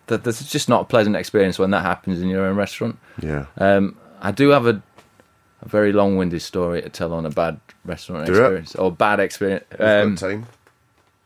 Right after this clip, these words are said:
Speaker 1: so I was, uh, driving back from my summer holidays. I've got this van. We've got three kids in the back, all under six years old, and we've got a dog.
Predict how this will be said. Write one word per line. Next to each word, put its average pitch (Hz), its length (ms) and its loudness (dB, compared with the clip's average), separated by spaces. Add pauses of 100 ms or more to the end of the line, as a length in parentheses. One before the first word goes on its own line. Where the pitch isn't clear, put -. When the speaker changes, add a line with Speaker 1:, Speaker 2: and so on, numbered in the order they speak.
(140)
Speaker 1:
so 131 120 0
I - 40 2
was, 120 240 -2
uh, 120 400 6 (1300)
driving 120 420 4
back 110 300 0
from 107 320 0
my 104 120 2
summer 104 260 0
holidays. 98 560 2 (560)
I've 110 60 -20
got 95 140 0
this 98 120 -8
van. 98 440 2 (320)
We've - 60 -18
got 95 140 0
three 107 200 0
kids - 280 0
in 101 80 0
the 95 60 2
back, 101 320 2
all 95 200 2
under 90 180 0
six 92 340 -6
years 90 200 -2
old, 87 320 -2
and 85 80 -12
we've 82 80 -10
got 82 140 -2
a 76 40 -14
dog. 87 340 2